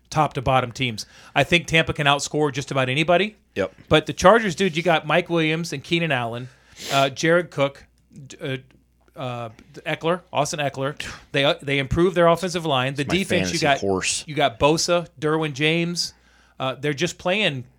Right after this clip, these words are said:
Speaker 1: just really good fundamental football
Speaker 2: Yep.
Speaker 1: to me. So I don't think he'd be as good in Miami simply because last year they went out and they drafted Tua.
Speaker 2: Gotta have talent around you.
Speaker 1: And then they, they went all defense.
Speaker 2: Yep.
Speaker 1: So the,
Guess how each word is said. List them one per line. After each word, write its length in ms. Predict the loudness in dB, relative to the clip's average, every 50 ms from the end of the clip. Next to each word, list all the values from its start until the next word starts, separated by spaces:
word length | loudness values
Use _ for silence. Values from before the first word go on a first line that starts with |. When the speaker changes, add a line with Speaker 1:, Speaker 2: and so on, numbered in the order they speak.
| _ -10
Speaker 1:
just 260 | -6 -4 -4 -4 -6
really 360 | -8 -4 0 2 4 4 4 2
good 280 | 2 0 0 0 0
fundamental 460 | -2 -4 -4 -2 -2 -2 0 0 0
football 340 | 0 0 -2 0 0 0 0
Speaker 2:
Yep. 100 | 0 -2
Speaker 1:
to 60 | -2 -2
me. 220 | -2 -4 -4 -6 _ _ _ -20 -20 -20 _ _ _ _ -20 -20 -14
So 440 | -4 0 4 4 4 4 2 0 -4 -10 -18 -4 2
I 140 | 2 4 6
don't 180 | 4 4 4
think 200 | 2 0 -2 0
he'd 200 | -2 -6 -4 -2
be 120 | 0 0 0
as 120 | 0 0
good 160 | -2 -4 -4
in 60 | -2
Miami 440 | -2 0 0 0 0 -2 -2 -2 -2
simply 280 | -2 -2 -2 -4 -2 -4
because 540 | -4 -2 2 2 4 4 2 0 -4 -10 -12 -18 _ _ _ _ _ -12 -2
last 340 | 2 4 6 6 4 4 0
year 100 | 0 2
they 80 | 2 2
went 180 | 2 2 2
out 80 | 2 2
and 80 | 0 0
they 60 | 2
drafted 420 | 4 6 6 6 4 0 -6 -2
Tua. 400 | 2 4 6 6 6 4 4 0 -6 _ _ _ -2
Speaker 2:
Gotta 180 | 2 4 6 4
have 120 | 4 6
talent 280 | 6 6 8 8 6 4
around 220 | 2 2 0 0
you. 60 | 0 2
Speaker 1:
And 120 | 2 2
then 140 | 2 2 2
they, 260 | 2 2 0 -2 -4 _
they 120 | 2 2 4
went 180 | 4 2 4
all 140 | 4 4 4
defense. 600 | 4 2 0 0 -2 -8 -8 -8 -8 -8 -8 -10 _ _ _ _ _ _ -2
Speaker 2:
Yep. 80 | 2
Speaker 1:
So 300 | 4 4 4 4 2 0 -4 -4
the, 220 | -2 -2 -2